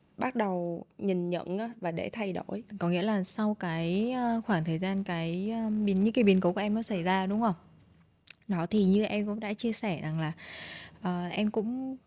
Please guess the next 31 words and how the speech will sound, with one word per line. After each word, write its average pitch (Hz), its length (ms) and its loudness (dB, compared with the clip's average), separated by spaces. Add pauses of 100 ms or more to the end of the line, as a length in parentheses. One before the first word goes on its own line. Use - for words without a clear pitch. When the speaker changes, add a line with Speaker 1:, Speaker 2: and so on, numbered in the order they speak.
(120)
Speaker 2:
em 220 220 4
ngồi 180 260 6
và 175 100 0
em 202 680 0
đọc - 160 -4
hết 269 280 0
tất 277 100 -6
cả 214 100 0
những - 80 -4
cái 170 100 -2
comment 196 500 0
cũng 208 160 -4
như 214 80 0
là 202 100 -2
mình 175 220 0
nhìn 170 160 2
nhận 175 160 0
xem 214 280 0
là, 196 100 0
là 170 80 -2
khán 170 180 -4
giả 196 80 -4
họ 190 140 -4
đang 190 140 -2
đánh 180 140 -2
giá 165 140 -2
mình 202 160 2
như 202 140 2
thế 180 80 -2
nào. 175 340 -4 (720)
Và 180 240 0